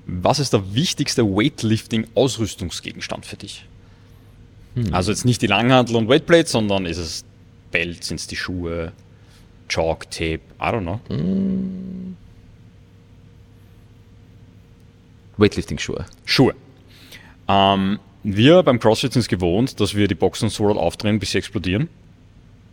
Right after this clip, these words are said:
Speaker 1: Trainiert man Weightlifting bei Musik und wenn ja, welche Musik hörst du?
Speaker 2: Ja, man trainiert bei Musik. Ähm, ich würd sagen gemischt, aber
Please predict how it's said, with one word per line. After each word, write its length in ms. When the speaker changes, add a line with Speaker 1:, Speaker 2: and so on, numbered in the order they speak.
Speaker 1:
Trainiert 560
man 400
Weightlifting 600
bei 540
Musik 380
und 140
wenn 120
ja, 200
welche 200
Musik 280
hörst 180
du? 60
Speaker 2:
Ja, 320
man 160
trainiert 360
bei 100
Musik. 440
Ähm, 580
ich 180
würd 100
sagen 160
gemischt, 580
aber 440